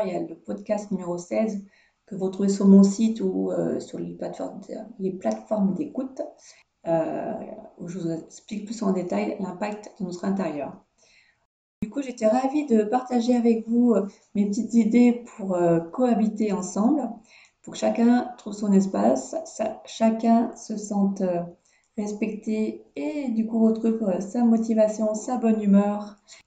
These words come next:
et plein de, euh, de belles ondes positives, comme je dirais. Du coup, je vous souhaite,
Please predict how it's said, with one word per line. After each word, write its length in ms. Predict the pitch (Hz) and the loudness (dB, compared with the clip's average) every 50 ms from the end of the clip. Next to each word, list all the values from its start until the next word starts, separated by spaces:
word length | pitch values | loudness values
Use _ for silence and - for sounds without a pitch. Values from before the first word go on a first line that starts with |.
| _ _ _ _ | _ _ _ _
et 160 | - 302 294 - | 0 2 2 4
plein 160 | 262 240 226 | 6 6 6
de, 320 | 202 202 196 196 190 190 185 | 6 6 6 6 6 6 4
euh, 680 | 180 180 175 175 170 170 165 165 - - - 196 196 - - - - - - _ - | 2 0 0 0 0 0 0 -2 -4 -6 -8 -10 -12 -12 -14 -16 -18 -18 -20 _ -12
de 80 | 175 170 | -10 -10
belles 500 | 170 185 - - - 269 269 254 240 - | -10 -10 -12 0 4 4 6 6 4 4
ondes 280 | - 226 226 220 196 - | 4 6 6 6 6 6
positives, 580 | 254 247 - - 196 196 - 233 262 359 480 480 - - - - - | 4 2 2 0 -2 -4 -2 0 0 0 2 0 0 -2 -4 -8 -6
comme 140 | 190 190 | -6 -6
je 60 | 190 - | -4 -4
dirais. 360 | - 175 170 190 220 - - - - _ _ - - - - - - - _ _ _ - | -4 -4 -2 -2 -4 -4 -8 -12 -20 _ _ -16 -16 -16 -20 -20 -20 -20 _ _ _ -2
Du 180 | 196 226 220 226 | 0 2 2 2
coup, 360 | - 285 285 285 294 - - | 2 2 2 2 0 -2 -2
je 120 | - 233 | 0 2
vous 140 | 226 226 220 | 4 4 4
souhaite, 340 | - - 254 254 254 - | 2 2 2 2 2 0